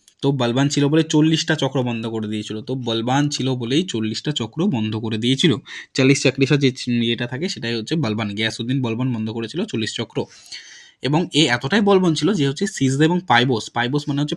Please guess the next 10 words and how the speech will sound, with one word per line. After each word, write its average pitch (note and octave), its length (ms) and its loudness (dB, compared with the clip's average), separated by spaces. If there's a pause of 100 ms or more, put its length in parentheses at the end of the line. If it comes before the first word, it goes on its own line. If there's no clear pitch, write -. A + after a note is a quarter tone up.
পায়ে B2+ 220 0
চুমু D3 300 0
খাওয়া, G2+ 180 -6 (1000)
এবং B2 220 0
হচ্ছে D3 140 0
সিজদা D3 300 2
মানে B2+ 180 0
হচ্ছে, B2+ 160 -4
আহ, A#2+ 460 -2
মাথা G#2+ 360 0